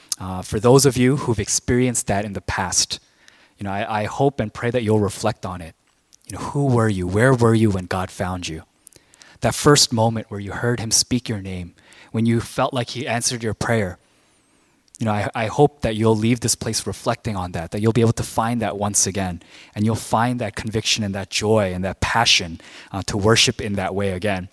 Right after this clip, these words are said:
And for those of you who have not experienced that yet, my plea to you is don't settle for just being a good churchgoer anymore.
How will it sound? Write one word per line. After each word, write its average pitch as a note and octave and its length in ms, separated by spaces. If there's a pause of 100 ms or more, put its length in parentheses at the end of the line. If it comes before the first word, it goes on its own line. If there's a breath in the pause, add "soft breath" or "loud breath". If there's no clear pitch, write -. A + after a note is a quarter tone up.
(240 loud breath)
And A2 100
for C#3+ 80
those D#3+ 220
of E3+ 100
you E3+ 120
who D#3+ 120
have C3+ 220
not A2+ 360
experienced A2 600
that F#2 160
yet, E2+ 260 (1400)
my A#2 240
plea D3 400
to - 220
you G2+ 340 (1300 soft breath)
is G2+ 140
don't D3+ 280
settle C3+ 400
for A2 160
just - 320
being A#2+ 220
a G2+ 180
good C#3+ 240
churchgoer G2+ 640
anymore. E2 480